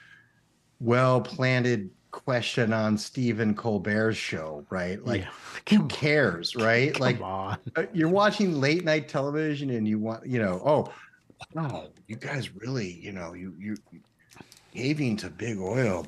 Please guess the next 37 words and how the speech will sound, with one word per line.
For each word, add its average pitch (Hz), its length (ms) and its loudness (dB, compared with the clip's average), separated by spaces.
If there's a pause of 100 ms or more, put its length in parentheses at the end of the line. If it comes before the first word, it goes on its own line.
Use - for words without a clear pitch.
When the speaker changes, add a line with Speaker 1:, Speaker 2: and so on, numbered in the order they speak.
Speaker 1:
Boy, 113 260 -4
this 117 220 -4
is 113 100 -6
the 98 120 -8
worst 107 320 -4
administration 104 760 -2
ever, 92 260 -2
yada, 90 320 -6
yada, 87 320 -6
yada," 85 460 -8
right? 82 320 -8
Th-, 123 160 -6
no, 131 180 -2
this 127 200 -2
certainly 117 420 -2
helps 101 320 -4
them, - 340 -12 (320)
right? 87 260 -12
Without 90 300 -8
a 78 60 -14
doubt. 71 340 -12
Speaker 2:
Of 113 200 2
Speaker 1:
So. - 40 -12
Speaker 2:
course. 95 480 -6 (200)
Of 107 260 2
course. 85 460 -4 (440)
Speaker 1:
There 160 120 4
Speaker 2:
Okay. 247 120 4
Speaker 1:
is 107 340 4
no 123 160 0
shortage. 120 420 4
I 113 60 2
mean, 127 160 4
Greta, 127 680 4
Greta 127 420 4
is 98 200 -4
a 98 120 -6